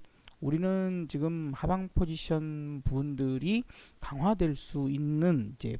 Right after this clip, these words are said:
부분에서 오늘 이렇게 상방 쪽을 사실 예상을 이렇게 강하게 뭐 올라간다 치더라도 이렇게까지 강하게 올라갈 거라고는 예상을 못했습니다. 솔직한 말씀을 드리면, 예, 그러겠죠. 어제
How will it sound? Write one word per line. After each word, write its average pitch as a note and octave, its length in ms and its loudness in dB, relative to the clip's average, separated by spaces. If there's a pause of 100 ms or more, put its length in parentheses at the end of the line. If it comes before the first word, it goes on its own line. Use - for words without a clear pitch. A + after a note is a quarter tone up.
부분에서 C3 460 4
오늘 F#3 420 4 (400)
이렇게 D3 220 4
상방 F#3+ 600 4 (100)
쪽을 D#3 360 4
사실 D#3+ 320 0
예상을 D3 880 0
이렇게 G3 320 2
강하게 C3 500 2
뭐 A#2+ 140 4
올라간다 C3+ 480 2
치더라도 F#3 600 4 (480)
이렇게까지 F#3+ 600 0
강하게 D3 300 0
올라갈 B2+ 380 2 (160)
거라고는 C3 520 0
예상을 D#3 220 4
못했습니다. D3 560 2
솔직한 D#3 340 -6
말씀을 B2 600 -4
드리면, C#3 580 2 (140)
예, - 60 -4
그러겠죠. B2+ 460 0
어제 B2+ 400 0